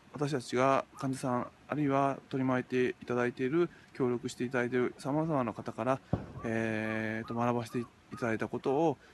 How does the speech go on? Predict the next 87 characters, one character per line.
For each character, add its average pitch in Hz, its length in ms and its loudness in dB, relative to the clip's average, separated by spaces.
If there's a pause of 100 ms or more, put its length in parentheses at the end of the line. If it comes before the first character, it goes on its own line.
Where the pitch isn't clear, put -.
(200)
ま 147 60 -4
あ、 - 20 -2
少 - 200 0
し 180 60 -2
ず 165 280 0
つ、 - 20 -8 (140)
あ 120 60 -2
の、 110 240 -6
皆 127 160 0
さ 110 160 -6
ん 110 80 -4
に、 151 200 0 (460)
<clears throat> 131 260 4
形 143 280 -4
と 156 100 2
し 143 100 -6
て、 208 220 -2 (400)
え 117 340 -2
ー、 - 60 -8
ご 120 80 -4
提 120 160 -2
供 120 220 -4
さ 120 180 -10
せ - 80 -12
て 123 60 -4
い 110 80 -6
た 110 80 -6
だ 107 100 -2
く 170 140 0
っ - 20 -4
て - 180 -10
い 104 40 -2
う 98 40 -6
こ 101 80 -8
と 92 280 -8
を 160 160 0 (280)
少 131 220 -4
し 135 60 -6
ず 139 60 -8
つ 120 40 -8
で 123 80 0
き 120 120 0
る 117 60 -10
年 120 280 -8
に 107 100 -2
な 104 100 -2
れ 101 100 -4
ば 98 120 -10
な 147 140 0
と - 140 -10
い 107 60 -4
う 104 60 -6
の 139 140 0
を、 120 80 -2 (360)
あ 98 80 -8
の、 76 460 -6
考 107 240 -4
え 95 40 -4
て - 200 -4 (140)
お 107 80 -10
り 110 80 -6
ま 107 120 -4
す。 - 200 -12 (960)
で 131 120 -2
す - 100 -8
か - 100 -8
ら、 127 180 2 (460)
あ 147 100 2
の、 131 300 0
ま 147 80 2
あ、 113 80 -6 (320)
今 - 20 -8
年 131 120 -4
の 123 100 -2
テ 151 120 -2
ー 147 40 2
マ 113 100 2
は 90 100 -4
提 113 200 -4
供 135 240 0
っ 151 40 -2
て - 200 -8
い - 20 0
う 107 60 -6
こ - 100 -14
と 107 140 -12
で 131 260 0